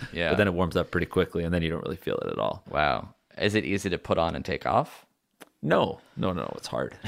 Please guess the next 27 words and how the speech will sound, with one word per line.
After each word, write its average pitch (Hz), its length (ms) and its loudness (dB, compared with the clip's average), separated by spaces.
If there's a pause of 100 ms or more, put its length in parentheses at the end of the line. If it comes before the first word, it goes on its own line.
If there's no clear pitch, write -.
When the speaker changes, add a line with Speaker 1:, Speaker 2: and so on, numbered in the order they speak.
Speaker 2:
to - 80 -8
do - 160 -6
that 52 320 -6
for - 80 0
sure. - 320 0 (480)
Speaker 1:
<laughs> 196 120 2 (480)
Because, - 300 -2
like, 67 200 -4
you 78 80 2
have 65 120 0
to - 120 -8
sort 67 200 -4
of, 50 100 -6
like, 50 220 -6
slide 64 520 0
it 62 100 -2
on, 52 220 0
and 50 100 -6
it's 67 80 -2
Speaker 2:
Yeah, 65 120 0
it's - 20 -4
like 71 80 -4
Speaker 1:
rubbery 67 520 2
and 50 140 -6
sticky. - 720 -6 (280)
Speaker 2:
Yeah, 92 220 2
exactly. 80 580 -4